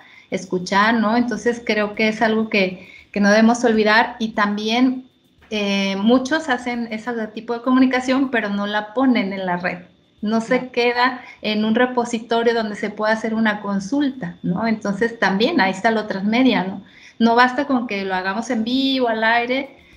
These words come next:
Speaker 1: sino hay que dejar evidencia en la red para cuando vuelva a suceder cierto fenómeno o cierto tema que,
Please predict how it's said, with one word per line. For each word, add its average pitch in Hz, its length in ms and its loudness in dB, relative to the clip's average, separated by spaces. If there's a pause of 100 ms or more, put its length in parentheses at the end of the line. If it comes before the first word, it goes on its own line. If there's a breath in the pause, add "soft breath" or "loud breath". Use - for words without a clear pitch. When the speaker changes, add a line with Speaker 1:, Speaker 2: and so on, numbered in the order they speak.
Speaker 1:
sino 214 380 -4
hay 220 200 2
que 269 200 0
dejar 247 320 -2
evidencia 240 640 -2
en 294 80 0
la 285 80 0
red 247 300 -2
para 220 240 2
cuando 196 240 -2
vuelva 226 280 2
a 277 40 -4
suceder 220 460 -2
cierto 226 380 0
fenómeno 208 640 -2
o 185 100 2
cierto 226 440 0
tema 220 440 2
que, 180 400 -2